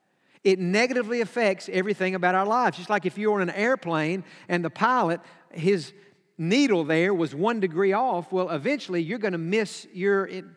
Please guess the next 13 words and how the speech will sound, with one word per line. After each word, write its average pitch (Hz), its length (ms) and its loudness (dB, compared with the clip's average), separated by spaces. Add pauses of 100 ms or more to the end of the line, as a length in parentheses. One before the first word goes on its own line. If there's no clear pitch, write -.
intended 185 420 0
destination 190 640 0
by 160 160 2
hundreds 180 460 -2
or 170 60 -4
thousands 196 500 -2
of 180 80 -6
miles, 233 340 -2 (220)
just 185 180 -4
being 185 280 0
one 220 180 0
degree 196 320 -2
off. 226 260 -2